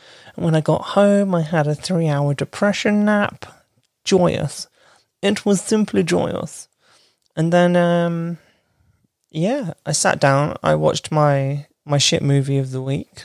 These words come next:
which, uh, I'm very excited to talk about, <laughs> um, as I always am.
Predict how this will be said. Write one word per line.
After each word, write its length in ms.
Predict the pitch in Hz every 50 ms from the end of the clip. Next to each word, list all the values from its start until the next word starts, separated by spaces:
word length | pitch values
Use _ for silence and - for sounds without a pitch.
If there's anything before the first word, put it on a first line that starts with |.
| - _
which, 440 | - - 123 135 139 - - - - _ _ _ _ _ _ _ - - - - - - _ _ _ -
uh, 380 | 151 156 151 143 135 143 - - - - _ _ _ _ _ _ _ _ _ _ _ _ _
I'm 100 | - 156
very 200 | 147 165 151 147
excited 680 | - - - - 160 147 143 127 - 151 147 180 - - _ _ _ _ _
to 120 | - -
talk 300 | - - 156 151 - -
about, 360 | 139 139 143 143 175 190 - - _ _ -
<laughs> 960 | 135 120 - - - - - - - - _ - - - - - - - -
um, 320 | 160 147 147 143 139 - - -
as 180 | 160 175 196
I 120 | 208 196 196
always 380 | 190 196 196 190 185 185 170
am. 340 | 160 151 165 190 220 226